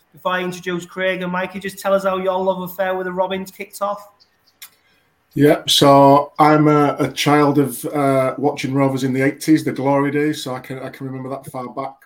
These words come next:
Speaker 2: when my mum used to take me as a, as a very young kid, uh, to stand at the old Craven Park, right at the front on the railings. And that's where it all started. I used to go along with my pals, uh, when we were old enough to go out on our own.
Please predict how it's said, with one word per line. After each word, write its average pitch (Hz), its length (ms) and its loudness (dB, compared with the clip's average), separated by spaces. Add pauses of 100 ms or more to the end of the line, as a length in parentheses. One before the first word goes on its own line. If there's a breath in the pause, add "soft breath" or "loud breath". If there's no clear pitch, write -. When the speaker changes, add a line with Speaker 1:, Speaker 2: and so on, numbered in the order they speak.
(160)
Speaker 2:
when 123 500 -8
my 127 160 -8
mum 127 200 -10
used 127 280 -14
to 131 120 -12
take 131 120 -10
me 127 200 -12
as 123 140 -12
a, 123 240 -6
as 113 100 -12
a 117 60 -10
very 131 300 -8
young 120 180 -8
kid, 139 280 -8 (160)
uh, 120 340 -12 (500)
to - 100 -20
stand 127 340 -10
at 131 120 -10
the 127 100 -8
old 127 340 -6
Craven 127 400 -10
Park, 139 440 -6 (120)
right 131 220 -8
at 123 100 -12
the 123 80 -14
front 135 320 -10
on 127 60 -10
the 123 80 -8
railings. 139 800 -6 (540)
And 120 520 -10 (160)
that's 131 240 -10
where 131 140 -8
it 131 40 -8
all 127 120 -8
started. 135 480 -8
I 127 40 -10
used 127 200 -12
to 120 140 -18 (160)
go 131 180 -2
along 127 260 -4
with 123 120 -8
my 123 140 -10 (100)
pals, 131 680 -8
uh, 120 320 -10
when 120 140 -10
we 117 60 -8
were 120 120 -6
old 120 140 -4
enough 117 160 -16
to - 100 -20
go 117 140 -10
out 113 100 -10
on 113 100 -14
our 117 180 -8
own. 139 300 -4